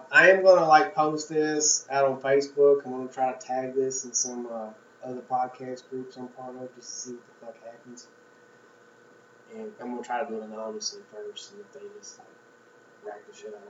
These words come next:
of us, we might just kill ourselves. But we'll see what happens.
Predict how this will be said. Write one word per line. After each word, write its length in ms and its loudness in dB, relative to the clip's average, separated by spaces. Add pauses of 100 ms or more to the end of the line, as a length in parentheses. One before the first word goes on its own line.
of 60 -18
us, 140 -20
we 800 -20
might 240 -20
just 200 -18
kill 120 -20 (100)
ourselves. 420 -20 (600)
But 100 4
we'll 120 4
see 160 12
what 100 8
happens. 420 -6